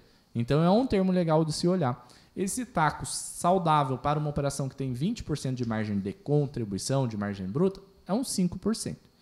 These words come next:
Agora, tô crescendo, estou escalando. Posso aceitar um tacos maior? Com toda certeza, desde que seja proposital.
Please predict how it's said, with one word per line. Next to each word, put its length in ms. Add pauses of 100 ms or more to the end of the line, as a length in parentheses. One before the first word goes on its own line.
(520)
Agora, 500 (760)
tô 160
crescendo, 580 (420)
estou 360
escalando. 580 (520)
Posso 280
aceitar 320
um 100
tacos 320
maior? 340
Com 140
toda 240
certeza, 440
desde 260
que 80
seja 220
proposital. 1000